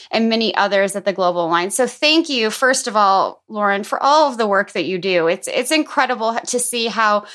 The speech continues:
much gaf, as we like to call it, the Global Alliance for the Future of Food, has grown over the last several years.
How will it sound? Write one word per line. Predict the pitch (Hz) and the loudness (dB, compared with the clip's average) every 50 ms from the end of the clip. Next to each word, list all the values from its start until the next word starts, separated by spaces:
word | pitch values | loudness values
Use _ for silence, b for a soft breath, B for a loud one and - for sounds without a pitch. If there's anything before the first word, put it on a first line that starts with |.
| B B B _ | B B B _
much | 226 226 214 202 - | -2 0 0 0 -2
gaf, | 220 180 214 208 196 185 180 175 185 - 220 | -2 0 2 2 2 2 2 0 -2 -4 -8
as | 202 175 180 | -10 -8 -6
we | 196 190 | -2 0
like | 185 180 180 | 0 0 -2
to | - 196 | -4 -2
call | - 202 190 185 185 190 | 0 2 4 4 4 2
it, | 147 175 | -2 -4
the | 185 202 | -4 -2
Global | 202 208 202 185 196 196 | 0 0 2 2 2 4
Alliance | 196 208 226 233 220 - | 4 2 2 0 -2 -2
for | 262 | 0
the | 220 226 214 | 0 0 0
Future | 247 226 202 - - 226 220 | 0 -2 -2 0 0 2 0
of | 214 202 214 | 0 -2 -2
Food, | 226 202 208 208 190 202 B B B B B | -2 0 0 0 -2 -4 B B B B B
has | - 269 254 208 208 | 0 0 0 0 -2
grown | - 226 214 247 254 269 285 311 294 294 277 | -6 -4 0 2 4 4 4 4 4 2 2
over | - - 208 190 202 | 2 2 2 2 0
the | 185 180 | 0 2
last | 156 113 - - - - | 2 2 0 0 -2 -2
several | 208 180 175 180 175 | -2 -2 0 -2 -2
years. | 175 180 185 180 - - 101 - - - - | -2 -2 -2 -2 -2 -4 -6 -8 -8 -10 -12